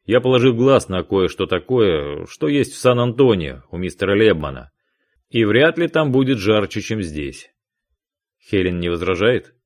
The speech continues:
"Я согласна", откликнулась та из спальни. "Лес всегда предлагает правильные ходы".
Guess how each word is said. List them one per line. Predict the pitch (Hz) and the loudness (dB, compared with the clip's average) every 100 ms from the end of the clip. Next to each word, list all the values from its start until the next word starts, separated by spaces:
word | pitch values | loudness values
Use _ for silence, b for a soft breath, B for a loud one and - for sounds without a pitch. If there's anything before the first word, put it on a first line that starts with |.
| _ _ _ _ - | _ _ _ _ -6
"Я | 107 | -6
согласна", | 113 117 113 95 80 85 76 | -4 -2 0 0 -2 -10 -12
откликнулась | 80 - 90 - 87 - | -10 -8 -8 -8 -10 -6
та | 98 | -2
из | 87 - | -2 -4
спальни. | - 80 73 71 - _ _ _ _ - | -6 -6 -6 -12 -18 _ _ _ _ -4
"Лес | 131 147 | -2 -2
всегда | - 113 113 131 | -2 -2 0 0
предлагает | 98 92 90 87 - | -2 -2 0 -2 -4
правильные | 92 82 80 80 78 | -4 -2 -2 -6 -10
ходы". | - 80 76 | -8 -8 -8